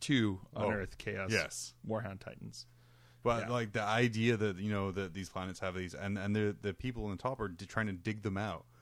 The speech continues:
Speaker 2: uh, secretly for chaos.
Speaker 1: Yeah, there was, there was, like, a s-, a chaos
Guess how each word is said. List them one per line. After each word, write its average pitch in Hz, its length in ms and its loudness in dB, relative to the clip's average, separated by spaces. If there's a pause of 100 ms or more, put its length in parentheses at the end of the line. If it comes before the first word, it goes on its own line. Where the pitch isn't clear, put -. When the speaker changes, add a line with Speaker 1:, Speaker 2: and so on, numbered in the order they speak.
(340)
Speaker 2:
uh, 85 140 -2
secretly 98 480 -4
for - 160 -12
chaos. - 580 -4 (160)
Speaker 1:
Yeah, 127 140 6
there 117 100 4
was, 113 100 0
there 123 140 2
was, 123 120 2
like, 120 100 0
a 110 40 4
s-, - 240 -2
a 110 40 -6
chaos 127 500 2